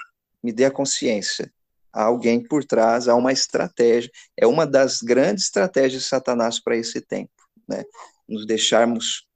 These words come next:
é, nos deixar super ansiosos com tudo o que tá acontecendo, desviar o nosso foco.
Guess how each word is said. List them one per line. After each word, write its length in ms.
é, 300
nos 140
deixar 300
super 460
ansiosos 840
com 140
tudo 300
o 40
que 120
tá 160
acontecendo, 720
desviar 400
o 60
nosso 320
foco. 320